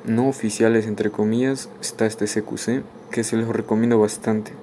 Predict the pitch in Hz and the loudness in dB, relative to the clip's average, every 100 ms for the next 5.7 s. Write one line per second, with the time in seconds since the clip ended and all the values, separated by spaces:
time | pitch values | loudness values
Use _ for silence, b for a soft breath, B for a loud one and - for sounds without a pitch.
0 | B B B B B - - 110 110 113 | B B B B B -12 -2 0 0 2
1 | 107 104 104 104 104 110 104 104 120 123 | 2 2 0 0 -2 0 2 2 0 -4
2 | - 117 107 104 101 - - - - B | 0 2 4 4 2 -2 -12 -18 -18 B
3 | B B B B - 131 - 139 117 113 | B B B B -2 -2 0 0 2 2
4 | 110 120 110 104 - 117 110 110 107 107 | 2 6 6 4 2 4 4 4 4 4
5 | 117 135 - - 110 104 104 | 4 0 -6 -2 2 2 0